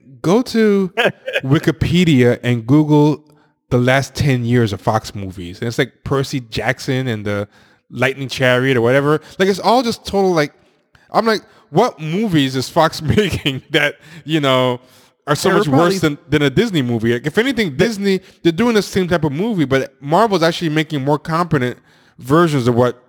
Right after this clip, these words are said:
Speaker 1: Fox is trying to do. And then people responded to me and goes, "No, that's not true because they've been taking, like,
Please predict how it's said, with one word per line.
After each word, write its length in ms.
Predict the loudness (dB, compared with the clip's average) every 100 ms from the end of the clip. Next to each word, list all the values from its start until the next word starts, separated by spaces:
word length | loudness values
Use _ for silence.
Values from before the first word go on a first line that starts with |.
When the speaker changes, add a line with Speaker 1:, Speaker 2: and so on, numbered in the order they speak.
| -12
Speaker 1:
Fox 340 | -2 0 0
is 80 | -2
trying 340 | -2 0 2 0
to 80 |
do. 360 | 0 0 2 2
And 120 | 2
then 180 | 0 -2 -8 -20 -16 -4
people 240 | -2 2
responded 560 | 2 2 0 2 2 0
to 80 | -2
me 80 | -2
and 80 |
goes, 220 | 0 -2 -4 -20 -20 -16 -4
"No, 280 | 2 4 4
that's 200 | 2 2
not 220 | 0 0
true 320 | -4 0 0
because 460 | -2 -2 -2 -2 -2
they've 260 | 0 0
been 140 | -2 -2
taking, 260 | -2 0
like, 140 | -4